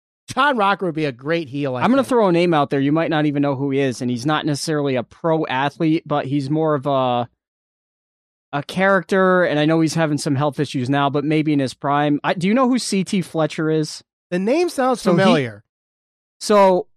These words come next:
Speaker 2: and maybe even this is another guy too. I mean, there's been guys that have had some notoriety on, like, YouTube and have this kinda, like, cult following. C T Fletcher's a guy that,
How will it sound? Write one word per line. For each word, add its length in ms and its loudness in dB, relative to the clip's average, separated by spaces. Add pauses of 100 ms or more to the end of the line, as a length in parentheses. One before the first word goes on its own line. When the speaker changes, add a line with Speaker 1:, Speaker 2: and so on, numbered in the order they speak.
(420)
Speaker 2:
and 160 2
maybe 220 2
even 200 2
this 200 -2
is 80 -4
another 360 0
guy 200 0
too. 320 0
I 120 0
mean, 200 2
there's 240 2
been 200 2
guys 380 2
that 180 -2
have 180 -2
had 440 0
some 220 0
notoriety 920 0
on, 540 -2
like, 240 -4
YouTube 760 -2
and 160 -2
have 300 -2
this 160 -4
kinda, 240 -4
like, 180 -2
cult 240 -4
following. 380 -2
C 160 -4
T 160 -2
Fletcher's 400 -4
a 60 -4
guy 300 -2
that, 360 -4